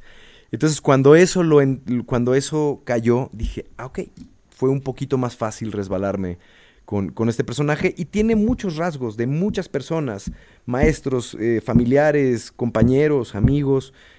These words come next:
eh, y, y, y bueno, y al mismo tiempo, así como está Pancho,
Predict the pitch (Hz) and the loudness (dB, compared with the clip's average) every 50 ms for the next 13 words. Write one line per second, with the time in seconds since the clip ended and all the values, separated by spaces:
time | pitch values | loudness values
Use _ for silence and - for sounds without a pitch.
0 | _ _ _ - 113 113 110 110 107 107 104 104 104 101 101 90 69 - _ _ | _ _ _ -6 -4 -2 -2 -2 0 0 0 -2 -2 -4 -6 -8 -10 -14 _ _
1 | - - - - _ - - _ 120 123 117 113 - 104 113 113 113 110 107 107 | -16 -16 -16 -18 _ -20 -14 _ -4 -4 -4 -4 -4 -4 -4 -2 -2 -2 -2 -2
2 | 104 101 98 90 - - - 120 113 127 165 180 139 110 110 113 113 117 123 139 | -4 -4 -6 -6 -8 -8 -8 -4 0 2 2 4 2 4 4 4 4 4 4 2
3 | 139 127 147 139 - 147 139 123 135 120 101 - 127 - 113 110 104 - 127 117 | 2 2 0 2 2 0 0 2 0 0 0 -2 -6 -4 -4 -6 -4 -4 -4 -2
4 | - 175 165 143 - - 131 135 | 0 0 0 0 0 0 0 -2